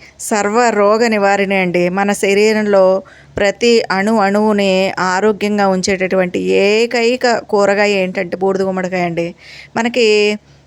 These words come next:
తెలీదు, తెలియక దిష్టికి ఉపయోగించేవాళ్ళం, ఇంకా, ఆ,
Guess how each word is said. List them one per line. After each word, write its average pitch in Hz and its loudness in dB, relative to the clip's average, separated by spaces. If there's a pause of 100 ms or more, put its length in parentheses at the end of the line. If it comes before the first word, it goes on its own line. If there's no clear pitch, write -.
(220)
తెలీదు, 220 2
తెలియక 220 0 (440)
దిష్టికి 202 0
ఉపయోగించేవాళ్ళం, 185 0 (320)
ఇంకా, 190 -2 (400)
ఆ, 180 0